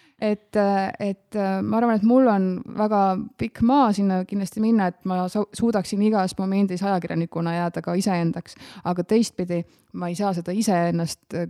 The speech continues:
kui ma räägin näiteks uudisajakirjandusest või uurivast aja-, ajakirjandusest, ma ei saa sinna ennast liiga palju sisse tuua. Ehk et, äh, see kriitiline mõtlemine ja, ja konkreetsus ja, noh, inimesena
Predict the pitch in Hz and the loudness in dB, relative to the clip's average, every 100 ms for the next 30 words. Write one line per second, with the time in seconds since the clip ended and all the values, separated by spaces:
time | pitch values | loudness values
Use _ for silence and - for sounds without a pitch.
0 | - 180 175 175 170 170 165 180 214 202 | -8 -6 -4 -4 -4 -6 -6 0 2 2
1 | 180 170 160 160 156 160 156 - 202 185 | -2 -2 -2 -6 -10 -12 -10 2 4 4
2 | 170 180 165 185 160 160 - - 170 180 | 0 -6 -4 -4 -6 -8 -10 -8 -4 -2
3 | 170 175 170 180 170 - 180 180 170 165 | -4 -6 -6 -6 -6 -8 -4 -4 -4 -8
4 | 160 160 160 - - - - - _ - | -10 -10 -12 -12 -16 -16 -18 -20 _ -20
5 | - - - 180 170 180 _ 185 180 175 | -20 -20 -8 -6 -4 -8 _ -4 -2 -2
6 | 175 190 208 196 175 175 175 185 - 175 | -4 -4 -6 -4 -2 0 0 -2 -2 -2
7 | 165 160 160 160 160 160 76 - - - | 0 0 -2 -4 -4 -4 -4 -8 -10 -8
8 | 170 - - 175 170 190 175 - - 170 | -8 -8 -4 -4 -2 -2 -4 -4 -8 -8
9 | 170 160 160 160 - - - - - _ | -6 -6 -6 -10 -14 -18 -20 -20 -20 _
10 | _ _ _ _ _ - 185 - - - | _ _ _ _ _ -8 -6 -6 -16 -16
11 | - - - - - 285 294 196 208 | -16 -18 -20 -10 4 6 8 4 2